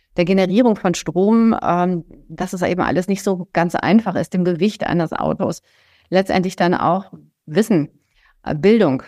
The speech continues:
Was bedeutet das für uns? Was sind wir bereit zu investieren? Und letztendlich in was wollen wir investieren? Wie soll eine Bildung, eine Weiterbildung aussehen, die aus unserer Sicht die Menschen, ähm, in ihre Potenzialentfaltung bringt, wie wir es haben wollen? Oder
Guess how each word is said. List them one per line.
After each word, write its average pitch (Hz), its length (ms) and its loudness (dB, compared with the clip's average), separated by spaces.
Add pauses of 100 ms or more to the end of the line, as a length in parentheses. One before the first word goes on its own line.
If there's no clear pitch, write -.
(340)
Was 175 120 -2
bedeutet 175 440 0
das 196 180 0
für - 100 -2
uns? 180 280 0
Was 180 120 -2
sind 214 140 0
wir 196 80 2
bereit 165 320 0
zu - 100 -6
investieren? 190 640 0
Und 175 160 -2
letztendlich 175 440 -2
in 165 180 0
was 185 320 0 (160)
wollen 165 340 2
wir 165 100 -2
investieren? 160 500 -2
Wie 220 40 2
soll 220 220 2
eine 165 220 0
Bildung, 202 320 0
eine 175 220 -2
Weiterbildung 185 600 0
aussehen, 202 600 0 (460)
die 196 60 2
aus 180 120 2 (200)
unserer 247 340 2
Sicht 208 360 -2 (360)
die 233 280 4
Menschen, 240 760 4
ähm, 196 540 0
in 240 160 2
ihre 202 240 0
Potenzialentfaltung 190 960 -2
bringt, 180 400 0
wie 196 160 0
wir 196 140 2
es 196 120 -6
haben 202 280 0
wollen? 135 240 0
Oder 143 240 -4